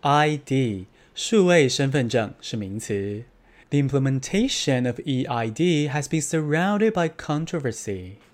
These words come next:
你觉得把你手上那张身份证变成一张晶片卡，这样好吗？这是政府最近力推的政策哦，要把身份证数位化，希望人民可以在网络上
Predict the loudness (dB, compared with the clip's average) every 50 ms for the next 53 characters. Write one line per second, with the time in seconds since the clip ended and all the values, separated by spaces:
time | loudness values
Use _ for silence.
0 | _ _ -2 0 2 4 4 6 6 6 6 4 2 2 0 2 2 4 4 2
1 | 4 4 4 4 2 2 2 4 4 4 4 2 2 2 2 2 2 2 0 0
2 | 0 0 2 2 2 2 4 4 4 4 4 2 -2 -2 0 0 0 2 0 0
3 | 0 0 0 2 2 2 0 0 0 0 0 0 0 0 0 0 0 0 -2 -6
4 | -8 -10 -12 -14 -20 -20 -20 -20 -20 -16 0 4 6 6 6 6 2 -2 -4 -4
5 | -4 -2 -2 -2 -2 -4 -6 _ _ _ _ _ _ _ _ _ -4 0 2 4
6 | 4 4 6 6 4 4 4 4 2 2 4 4 4 4 4 2 2 4 4 4
7 | 4 6 6 6 6 6 4 4 4 4 4 2 2 0 0 2 2 2 0 -2
8 | -6 -10 -18 -20 -20 _ 2 4 4 6 6 4 4 2 0 -2 0 2 2 2
9 | 2 2 2 2 2 2 2 0 2 2 2 2 2 0 -4 -10 -12 -10 -6 0
10 | 4 4 6 6 6 6 6 6 4 4 2 0 2 2 2 0 -2 -10 -20 -20
11 | -20 -20 -14 -2 2 4 4 6 6 4 4 4 2 2 4 4 4 4 6 6
12 | 6 6 6 4 2 2 0 0 0 2 2 2 2 0